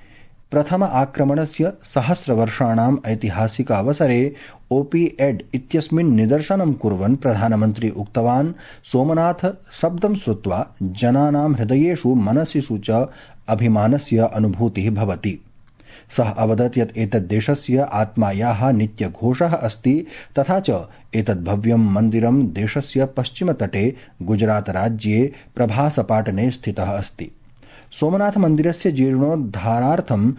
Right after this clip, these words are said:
योगदानकर्तॄणां प्रशंसां कुर्वन्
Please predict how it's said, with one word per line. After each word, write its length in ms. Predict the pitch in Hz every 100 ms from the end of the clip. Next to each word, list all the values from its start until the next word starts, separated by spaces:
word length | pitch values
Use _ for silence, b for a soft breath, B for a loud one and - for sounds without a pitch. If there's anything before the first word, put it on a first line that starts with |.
| B B
योगदानकर्तॄणां 2000 | 104 127 160 160 165 185 - 143 - 175 165 156 170 156 123 120 - 147 143 151 151
प्रशंसां 720 | 147 131 156 160 160 165 175
कुर्वन् 520 | 170 196 139 101